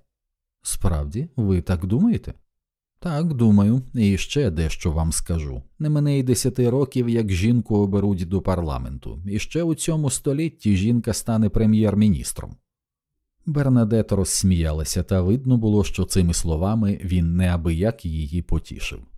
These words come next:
«І звідки ж вам усе це відомо, хотіла б я знати?» Стентон мав уже намір приголомшити її упевненим пророцтвом. У промисловому виробництві жінки, мовляв, уже невдовзі працюватимуть на рівні з чоловіками.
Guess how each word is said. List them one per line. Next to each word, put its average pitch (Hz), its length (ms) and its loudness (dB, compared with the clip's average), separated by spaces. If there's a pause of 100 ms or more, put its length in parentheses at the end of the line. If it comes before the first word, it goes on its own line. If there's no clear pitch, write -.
(500)
«І 156 120 4
звідки 127 420 -2
ж 110 120 -2
вам 110 240 4
усе 101 260 0
це 95 200 0
відомо, 90 500 -2
хотіла 92 480 0
б 80 60 -4
я 90 120 0
знати?» 87 400 -2 (1700)
Стентон 185 440 -2
мав 165 220 2
уже 147 200 0
намір 143 360 0
приголомшити 127 840 2
її 113 240 2
упевненим 107 720 4
пророцтвом. 110 840 -2 (120)
У 101 120 0
промисловому 87 800 2
виробництві 87 760 0
жінки, 87 380 0
мовляв, 85 420 0
уже 87 240 -2
невдовзі 87 640 0
працюватимуть 87 880 0
на 87 140 2
рівні 90 340 2
з - 100 -4
чоловіками. 85 800 -2